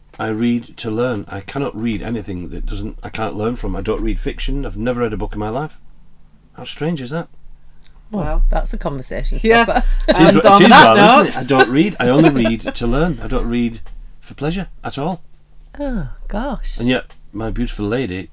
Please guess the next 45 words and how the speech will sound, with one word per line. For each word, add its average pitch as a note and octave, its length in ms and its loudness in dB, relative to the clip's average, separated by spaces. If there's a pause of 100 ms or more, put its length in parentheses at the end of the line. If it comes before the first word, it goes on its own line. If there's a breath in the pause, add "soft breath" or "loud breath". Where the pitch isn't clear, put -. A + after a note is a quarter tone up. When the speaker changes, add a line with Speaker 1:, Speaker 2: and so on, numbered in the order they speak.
Speaker 1:
she - 140 -8
ran A#2 120 -2
a C3+ 60 -2
bookshop. F#3+ 400 -4 (1000)
Speaker 2:
Oh. C4 220 -2
Speaker 1:
You F3+ 80 -4
know, C3+ 140 -10
so, C#3 200 -4
I C3+ 80 -2
mean, C3+ 360 0 (180)
so, B2 380 -6 (440 loud breath)
<laughs> - 960 -6
no, D#3+ 260 2 (180)
no, A#2+ 180 -6
I've A2+ 140 -8
never, A2+ 340 -6 (140)
never, B2 260 -4
I've A2+ 140 -8
never, D3+ 320 0 (120)
I've - 180 -10
picked E3+ 200 -4
a D3 40 -2
book C3+ 180 -2
up G#2+ 60 -6
once, A2 420 -4 (560)
but F#2+ 80 -8
I - 40 -8
never A2 160 -6
finished B2+ 300 -8
it. A2+ 180 -14
It - 60 -14
was G2+ 100 -8
Speaker 2:
Oh, G3+ 40 -2
Speaker 1:
called F3+ 160 0
Speaker 2:
I - 20 -6
Speaker 1:
Fluke. C#3 220 -2 (140)
Speaker 2:
can't, - 120 -6 (480 soft breath)
can't - 240 -2
Speaker 1:
About F3 120 0
a - 20 2
Speaker 2:
imagine E3 180 0
Speaker 1:
dog. D#3 80 0
Speaker 2:
a D3+ 40 -2
life D#3 260 -4
without C#3 320 -6